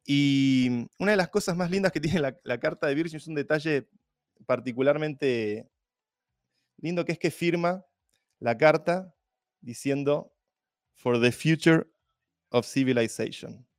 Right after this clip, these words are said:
Virgil Griffith. "For the future of civilization". Eh, me pareció un detalle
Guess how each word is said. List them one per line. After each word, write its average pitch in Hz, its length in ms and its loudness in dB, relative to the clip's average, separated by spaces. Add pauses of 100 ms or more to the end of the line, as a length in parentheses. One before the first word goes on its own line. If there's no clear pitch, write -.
(540)
Virgil 120 420 -2
Griffith. 107 380 -6 (1300)
"For 120 220 -4
the 117 100 -2
future 147 540 -4
of 110 160 -8
civilization". 117 960 -6 (1900)
Eh, 113 420 4 (540)
me 127 120 -6
pareció 123 280 -2
un 143 60 -2
detalle 127 760 2